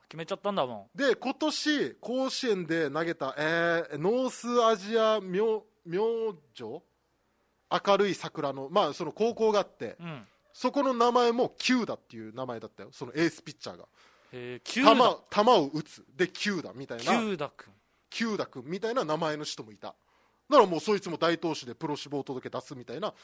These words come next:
Speaker 2: 雰囲気だったし。
Speaker 1: いや、でも結局は親が野球させたから始まってんでしょ？
Speaker 2: そう。そうよ。
Speaker 1: それじゃん、もう、じゃあ。
Speaker 2: だからそれを、だから本人もちょっとあるさ。いや、俺、球児って名前ついてんのに、俺サッカーい-、サッカーじゃない、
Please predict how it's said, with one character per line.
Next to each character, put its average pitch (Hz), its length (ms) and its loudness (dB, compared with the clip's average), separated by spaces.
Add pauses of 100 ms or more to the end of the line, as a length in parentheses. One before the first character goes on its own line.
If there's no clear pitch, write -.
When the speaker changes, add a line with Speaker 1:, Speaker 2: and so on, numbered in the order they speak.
(180)
Speaker 2:
雰 156 120 -10
囲 - 20 -12
気 123 80 -16
だ 98 80 -14
っ - 20 -20
た - 120 -20
し。 220 120 -14
Speaker 1:
い 202 40 -10
や、 247 100 -6
で 170 100 -4
も 190 120 -10
結 494 200 -4 (160)
局 554 320 0
は 156 120 -4
親 320 320 0
が 269 80 2
野 160 180 0
球 180 220 -8
さ 180 160 -6
せ 196 160 -6
た 196 140 0
か 185 160 2
ら 123 100 -2
始 160 240 -8
ま 156 80 -2
っ - 100 -20
て 156 140 -8
ん 139 60 -14
で 113 100 -20
し - 100 -16
ょ？ - 20 -6
Speaker 2:
そ 285 100 4
う。 202 120 4 (1600)
そ 226 140 0
う - 20 4
よ。 247 60 2
Speaker 1:
そ 381 60 0
れ 370 40 2
じ 339 100 -4
ゃ 262 60 -2
ん、 139 60 -8
も 95 240 -20
う、 - 20 -20
じ - 80 -20
ゃ - 40 -20
あ。 - 20 -20
Speaker 2:
だ - 40 -20 (280)
か 208 60 -2
ら 175 60 -2
そ - 140 0
れ 302 100 4
を、 135 140 2 (160)
だ 277 120 6
か 226 60 6
ら - 60 -6 (300)
本 349 260 2
人 208 160 -2
も 165 300 -2 (340)
ち - 80 2
ょ 453 80 4
っ - 40 -20
と 208 100 6
あ 180 40 4
る - 60 -6
さ。 113 220 -10 (240)
い - 80 -2
や、 233 120 6 (280)
俺、 294 340 2 (160)
球 339 260 8
児 214 120 -2
っ - 20 -6
て 190 160 -2
名 180 120 2
前 190 160 4
つ 226 200 -4
い 214 60 -6
て 202 100 2
ん 170 60 -4
の 156 80 -4
に、 147 60 -8
俺 170 180 2
サ 427 140 2
ッ 440 120 0
カ 196 140 2
ー 165 80 2
い-、 - 40 -12 (360)
サ 277 120 0
ッ 277 60 0
カ 202 120 2
ー 165 40 4
じ 139 60 -8
ゃ 131 40 -4
な 127 60 -10
い、 107 80 -16